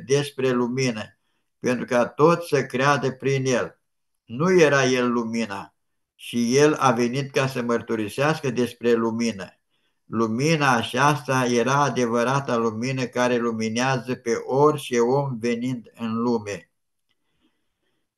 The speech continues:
Slăvit să fie Domnul, frați și surori!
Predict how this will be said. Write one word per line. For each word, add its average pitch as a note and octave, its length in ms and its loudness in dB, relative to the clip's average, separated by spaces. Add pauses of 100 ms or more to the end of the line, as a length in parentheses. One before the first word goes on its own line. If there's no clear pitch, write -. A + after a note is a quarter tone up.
(320)
Slăvit A#2 460 -2
să A2+ 140 0
fie B2 260 2
Domnul, A2 380 0
frați C3 300 -2
și A#2 100 -4
surori! A#2 540 2